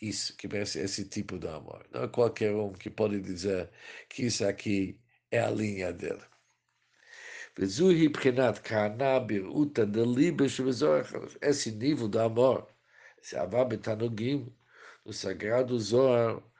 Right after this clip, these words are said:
é chamado Kahaná Biruta Delib. O Kohen serve a Hashem,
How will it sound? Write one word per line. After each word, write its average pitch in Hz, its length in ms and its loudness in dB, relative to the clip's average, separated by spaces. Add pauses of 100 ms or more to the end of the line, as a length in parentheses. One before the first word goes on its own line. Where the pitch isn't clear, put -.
(300)
é 113 120 -4
chamado 113 880 -2
Kahaná 104 800 2
Biruta 113 760 -4
Delib. 101 460 0
O 92 100 -2
Kohen 101 500 -2
serve 113 460 -2
a 113 60 0
Hashem, 127 520 -2